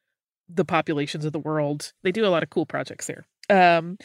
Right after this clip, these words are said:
the dental field continues, of course, to evolve. Advancements like improved resins and products like at-home tooth whitening, and even the use of lasers to treat tooth decay and gum disease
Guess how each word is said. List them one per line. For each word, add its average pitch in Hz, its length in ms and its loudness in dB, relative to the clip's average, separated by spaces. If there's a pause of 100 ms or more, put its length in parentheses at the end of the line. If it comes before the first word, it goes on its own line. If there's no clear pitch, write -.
(160)
the 247 80 -2
dental 427 260 4
field 180 320 2
continues, 196 580 0
of - 180 -6
course, 147 360 2
to 190 180 2
evolve. 147 540 0
Advancements 196 800 0
like 175 200 0
improved 160 460 -2
resins 214 640 2
and 151 400 -4
products 165 360 2
like 160 140 -2
at-home 156 460 0
tooth 285 280 2
whitening, 214 520 2 (240)
and 269 160 0
even 370 260 2
the 311 80 -2
use 254 320 -2
of 220 120 2
lasers 175 580 2
to 220 160 2
treat - 260 2
tooth - 260 2
decay 180 560 2
and 170 220 -2
gum 240 200 2
disease 175 560 2